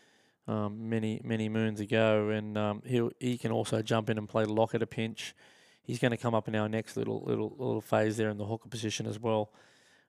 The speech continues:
Um, we'll, we'll go straight to hooker. Damien Cook, um, the veteran hooker, fit as a fiddle, gets through a mountain of work in the middle of the field,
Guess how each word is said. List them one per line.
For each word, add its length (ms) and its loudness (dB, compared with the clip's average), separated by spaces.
Um, 180 -2
we'll, 120 0
we'll 160 2
go 180 6
straight 320 2
to 100 -2
hooker. 340 2
Damien 420 0
Cook, 380 0
um, 240 -2
the 100 0
veteran 380 6
hooker, 480 2
fit 220 6
as 140 6
a 60 4
fiddle, 420 0
gets 260 4
through 300 6
a 60 2
mountain 400 0
of 80 0
work 280 0
in 60 -2
the 80 -4
middle 160 -2
of 60 0
the 40 0
field, 360 4